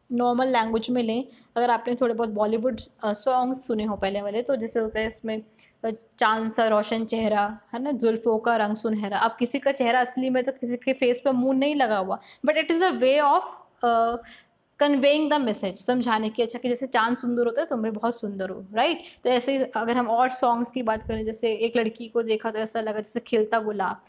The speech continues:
right? तो ये जो ये है, this is analogy।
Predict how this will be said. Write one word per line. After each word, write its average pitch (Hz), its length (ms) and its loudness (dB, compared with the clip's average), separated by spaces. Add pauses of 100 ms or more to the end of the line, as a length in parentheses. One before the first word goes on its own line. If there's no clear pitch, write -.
(400)
right? 294 340 0
तो 311 60 0
ये 330 120 2
जो 349 100 0
ये 370 280 4
है, 370 240 2 (180)
this 302 120 -2
is 427 340 2
analogy। 233 460 0